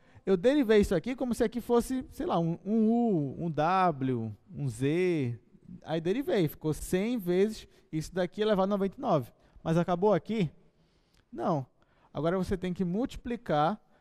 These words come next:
pela derivada do que tá aqui dentro. Então, vai ficar a derivada de x ao cubo menos um.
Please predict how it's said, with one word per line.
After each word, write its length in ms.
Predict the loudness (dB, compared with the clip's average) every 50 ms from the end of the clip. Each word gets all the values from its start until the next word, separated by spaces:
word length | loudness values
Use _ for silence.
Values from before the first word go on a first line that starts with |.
| _ _ _
pela 200 | -4 -2 0 0
derivada 840 | 2 2 2 2 2 0 -2 0 0 2 2 2 0 0 -2 -4 -4 -6 -10 _ _ _ _ _ -14
do 140 | -10 -10 -10
que 120 | -10 -10
tá 120 | -10 -10
aqui 180 | -8 -8 -10 -10
dentro. 460 | -8 -6 -6 -6 -6 -10 -14 -20 -20 _ _ _ _ _ _
Então, 160 | -10 -8 -8
vai 100 | -6 -8
ficar 220 | -8 -8 -8 -8
a 20 | -6
derivada 500 | -6 -6 -8 -8 -6 -4 -4 -4 -4 -4
de 60 | -6
x 160 | -8 -8 -6
ao 100 | -6 -6
cubo 240 | -8 -8 -10 -10 -8
menos 340 | -8 -8 -6 -6 -6 -6 -6
um. 120 | -6 -8